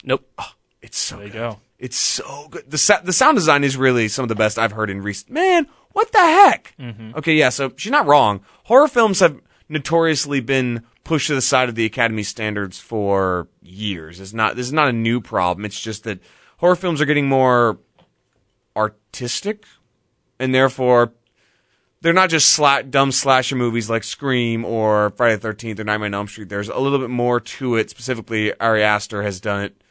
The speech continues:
Speaker 2: and lately Mia Goth has done it in, like, everything. Apparently, Infinity Pool is something,
Speaker 3: Mm-hmm. Mm-hmm.
Speaker 2: and obviously <laughs> Skinamarink should be nominated. Duh,
Speaker 3: Mm-hmm.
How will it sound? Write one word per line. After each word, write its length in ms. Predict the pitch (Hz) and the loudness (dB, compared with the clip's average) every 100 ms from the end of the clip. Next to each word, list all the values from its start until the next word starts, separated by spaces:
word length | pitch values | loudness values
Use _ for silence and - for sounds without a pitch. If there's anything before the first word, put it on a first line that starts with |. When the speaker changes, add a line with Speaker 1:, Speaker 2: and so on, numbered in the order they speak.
| _ _ | _ _
Speaker 2:
and 180 | - 110 | -10 0
lately 420 | 131 147 135 127 | 2 2 2 0
Mia 200 | 127 120 | 0 -2
Goth 280 | 110 117 113 | 2 2 2
has 140 | 113 98 | 0 -8
done 180 | 110 | -6
it 40 | 110 | -6
in, 60 | |
like, 180 | 104 104 | -4 -2
everything. 240 | 104 104 101 | -2 -4 -6
Apparently, 300 | 120 107 101 | -6 -6 -6
Infinity 360 | 110 117 104 | -6 -6 -6
Pool 300 | 101 104 98 | -10 -6 -4
is 320 | 95 90 - - _ _ _ | -4 -6 -8 -12 _ _ _
something, 500 | - - 127 104 87 - | -10 -6 -4 -6 -16 -16
Speaker 3:
Mm-hmm. 160 | 123 110 | -14 -14
Mm-hmm. 300 | 101 _ - | -16 _ -16
Speaker 2:
and 100 | - | -2
obviously 240 | 135 131 127 | 0 0 -2
<laughs> 320 | - - 170 | -2 0 0
Skinamarink 300 | 135 117 113 | 2 0 -2
should 180 | - 120 | -4 -4
be 80 | 113 | -2
nominated. 600 | 101 98 95 92 101 104 | 0 -2 -4 -6 -6 -2
Duh, 260 | 104 92 | -2 -2
Speaker 3:
Mm-hmm. 80 | 101 | -4